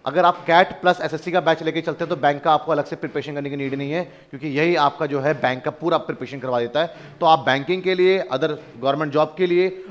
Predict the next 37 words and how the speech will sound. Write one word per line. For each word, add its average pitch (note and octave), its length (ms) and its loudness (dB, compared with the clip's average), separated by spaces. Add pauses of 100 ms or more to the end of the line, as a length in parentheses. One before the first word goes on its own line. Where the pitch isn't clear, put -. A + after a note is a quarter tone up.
(120)
और C#3 140 4
आप D3 140 4
साथ-साथ E3+ 580 2
में E3+ 180 -4
एक D3+ 200 -8
कैट D#3 220 4
एमबीए D3 320 0
प्राइवेट C#3+ 300 2
सेक्टर C#3 240 -8
के D3+ 120 -4
लिए D3 140 0
भी F3 180 2 (280)
आप C#3+ 160 0
पूरी E3+ 140 2
तरीके D#3 220 -4
से D#3+ 120 -6
प्रिपेयर C#3 420 0
हो B2 80 2
जाते G2+ 260 -4
हैं। F#2 160 -14 (480)
तो D3+ 60 -6
ये F#3 120 4
बैचेस D#3+ 420 0
है, G#3 80 2
साथ-साथ E3+ 460 2
आपके D#3 300 0
पास D#3+ 300 2
में F3+ 140 -4
डिस्क्रिप्शन D3+ 420 -6
पे D3+ 120 -2
आपके C#3 220 -2
नंबर C3+ 260 -2
मिलते C#3+ 280 -4
ही F3 120 -2
हैं F3+ 320 -8 (200)
और C3 200 4
आप C#3 400 -2